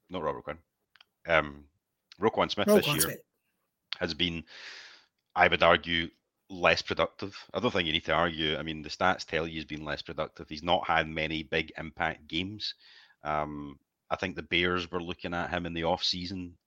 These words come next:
Speaker 1: and they, he wanted the contract. He offered them a certain amount.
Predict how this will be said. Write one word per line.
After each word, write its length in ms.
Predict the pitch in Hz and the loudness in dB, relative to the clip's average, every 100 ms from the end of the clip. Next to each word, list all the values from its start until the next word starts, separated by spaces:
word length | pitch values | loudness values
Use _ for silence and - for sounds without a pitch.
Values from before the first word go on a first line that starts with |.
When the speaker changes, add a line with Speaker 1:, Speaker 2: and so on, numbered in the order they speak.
| - | -8
Speaker 1:
and 600 | 82 80 78 78 80 78 _ - _ _ _ - | -2 0 0 -2 -6 -10 _ -20 _ _ _ -2
they, 200 | 85 85 | 0 0
he 220 | 76 104 | -2 0
wanted 280 | 90 92 85 | 2 2 -2
the 60 | - | -2
contract. 520 | 95 101 101 98 - | -2 2 2 2 0
He 140 | 101 | 6
offered 240 | 87 92 87 | 6 6 -4
them 120 | 85 | -6
a 40 | |
certain 260 | - 85 78 | 0 0 2
amount. 300 | 95 127 | 0 -2